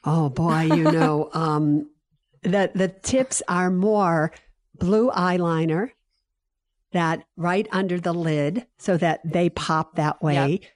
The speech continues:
Speaker 1: to wear a blue shirt that enhances them, and to have my hair a little bit lighter blonde and my eyebrows a little darker, and that makes them pop.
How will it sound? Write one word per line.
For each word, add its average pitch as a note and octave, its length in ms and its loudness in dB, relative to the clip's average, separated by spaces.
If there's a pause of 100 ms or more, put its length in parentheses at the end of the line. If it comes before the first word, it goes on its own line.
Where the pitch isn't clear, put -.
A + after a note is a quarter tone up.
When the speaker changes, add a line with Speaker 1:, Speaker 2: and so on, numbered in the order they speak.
(140)
Speaker 1:
to G3+ 160 0
wear G#3+ 720 0 (240)
a E3 100 -2
blue E3 380 0
shirt F3 600 -2 (800)
that E3 220 -2
enhances F#3 880 -2
them, C3+ 560 -2 (840)
and F3+ 500 0 (220)
to G#3 120 -2
have A#3 380 0
my A3 240 0
hair G3 800 0
a E3+ 100 -2
little G3+ 280 2
bit G#3 240 -2
lighter F#3 360 2
blonde F3 800 0 (380)
and F#3 160 0
my E3+ 240 0
eyebrows F3+ 720 0
a E3+ 80 0
little F#3 280 2
darker, D#3 840 0 (380)
and F3 340 2
that F3 380 0
makes D#3+ 400 -2
them D3+ 260 0
pop. C3+ 320 -6